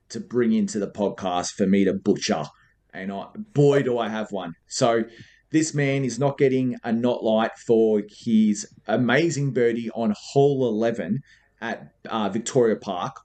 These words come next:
I don't think I've ever birdied the blue version of hole eleven. Um, and this man has it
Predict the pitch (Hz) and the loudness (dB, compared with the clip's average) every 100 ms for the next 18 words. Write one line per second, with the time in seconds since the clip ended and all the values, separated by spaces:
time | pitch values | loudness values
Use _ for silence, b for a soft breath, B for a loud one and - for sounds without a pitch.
0 | 110 120 123 117 - - 120 104 113 110 | 0 2 2 0 -6 -4 -2 0 0 0
1 | 107 - _ _ - 143 131 107 110 107 | 0 -6 _ _ -4 -2 -2 -4 -2 0
2 | 95 95 - b b - 98 110 107 95 | -2 -8 -10 b b -12 -8 -2 -2 0
3 | 104 98 95 98 107 104 95 92 - 101 | 0 0 0 0 0 -2 -2 -4 0 2
4 | 98 95 92 110 175 190 B B B 98 | 2 2 2 2 2 -4 B B B -6
5 | 104 104 104 98 - 110 113 123 120 135 | -4 -2 -2 -4 -4 0 2 0 -2 0
6 | 123 120 117 123 127 | 2 2 0 0 0